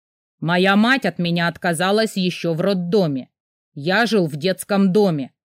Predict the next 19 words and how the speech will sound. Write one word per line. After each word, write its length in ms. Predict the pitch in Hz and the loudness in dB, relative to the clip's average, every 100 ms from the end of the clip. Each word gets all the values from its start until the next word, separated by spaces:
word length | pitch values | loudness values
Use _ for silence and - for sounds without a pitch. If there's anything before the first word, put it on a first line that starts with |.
| _ _ _ - | _ _ _ -2
но 160 | 175 | 2
мы 200 | 208 240 | 4 4
вместе 500 | 226 262 240 180 175 | 4 4 2 0 -4
путешествовали 880 | 165 170 190 - 196 - 175 170 170 | -6 -4 -4 0 -2 -2 -2 0 -2
по 180 | 165 160 | -2 -6
снам 480 | - 214 240 247 - _ _ - | -2 0 2 0 -2 _ _ -4
и 80 | 254 | -2
попали 480 | 269 240 190 202 220 | 0 -2 0 2 0
в 80 | |
сны 280 | - 196 208 | 0 0 0
женщины, 760 | 165 196 175 160 - 147 143 - | 2 0 0 -4 -6 -8 -8 -12
которая 500 | - 160 208 220 233 | -10 -4 -2 0 0
хотела 480 | 233 220 - 165 170 | 0 -4 -2 -2 -2
детей. 580 | 156 170 - 139 135 - _ _ _ _ _ _ _ _ - | -2 -6 -6 -8 -8 -10 _ _ _ _ _ _ _ _ -4
Ты 160 | 247 | 0
заставила 640 | 233 220 - 240 233 226 220 | 2 0 0 0 2 4 2
её 280 | 214 214 214 | 2 2 2
забрать 480 | 214 208 214 160 | 2 2 2 0
меня. 400 | 156 147 135 123 | -4 -6 -6 -10